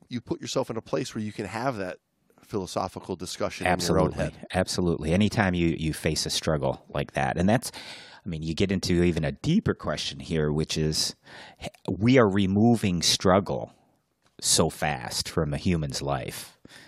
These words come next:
Speaker 2: I mean, compared to,
Speaker 1: Oh, yeah.
Speaker 2: to what it was. But, um, and knowing that the struggle is what gives it its value. Things that are difficult are valuable. Things that are easy are not really that valuable.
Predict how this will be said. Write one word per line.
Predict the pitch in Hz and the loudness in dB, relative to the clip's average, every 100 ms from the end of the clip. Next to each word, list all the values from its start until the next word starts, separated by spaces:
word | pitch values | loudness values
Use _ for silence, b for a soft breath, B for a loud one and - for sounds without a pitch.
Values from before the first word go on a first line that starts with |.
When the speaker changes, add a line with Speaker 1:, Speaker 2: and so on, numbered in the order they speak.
| B B B - - | B B B -10 -2
Speaker 2:
I | 80 | 0
mean, | 76 78 71 73 71 71 76 - _ | 0 0 0 0 0 -2 -6 -14 _
compared | - - 117 107 - | -4 2 4 4 2
to, | 92 82 | 4 6
Speaker 1:
Oh, | 127 101 | 6 6
yeah. | 95 104 73 | 4 4 4
Speaker 2:
to | 69 - - - | 0 -6 -18 -10
what | 80 78 80 | -2 0 2
it | 76 | 2
was. | 76 78 67 69 - - - B B B B | 2 2 2 0 -2 -4 -8 B B B B
But, | 95 87 82 | 2 4 4
um, | 80 78 76 | 0 -2 -4
and | 98 87 | 0 2
knowing | 104 113 98 | 4 4 4
that | 87 - - - | 0 -2 -12 -12
the | - | -4
struggle | - - - 131 131 87 73 76 104 - | -2 0 0 0 2 2 2 0 -4 -8
is | - 82 | -4 0
what | 90 82 | 0 -2
gives | - 95 90 | 0 0 0
it | 87 76 | -4 -4
its | 78 76 - | -8 -8 -8
value. | 76 87 104 90 73 - - - B B B B B | -2 0 2 0 0 -4 -8 -12 B B B B B
Things | - 147 151 - | -4 -2 0 2
that | 123 | 2
are | 87 - | 2 0
difficult | 127 135 104 - 76 76 | -2 0 -4 -2 -2 -2
are | 73 | -4
valuable. | 78 90 95 92 78 65 60 | 0 2 4 4 0 -2 -6
Things | - 82 80 | -4 -4 -4
that | 80 78 | -4 -2
are | 73 | -2
easy | 92 90 92 | -2 0 0
are | 73 | -2
not | 73 80 98 104 - | -2 -2 0 -2 -4
really | 87 87 82 | -4 0 0
that | 78 73 69 | 0 -4 -4
valuable. | 69 82 87 71 - - | -2 0 0 -2 -4 -12